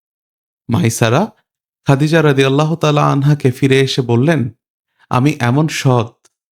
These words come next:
দয়ালু ও মহান চরিত্রের মানুষ কখনোই দেখিনি।"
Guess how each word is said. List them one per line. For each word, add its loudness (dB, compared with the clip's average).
দয়ালু 0
ও 0
মহান 2
চরিত্রের 2
মানুষ -2
কখনোই 0
দেখিনি।" -4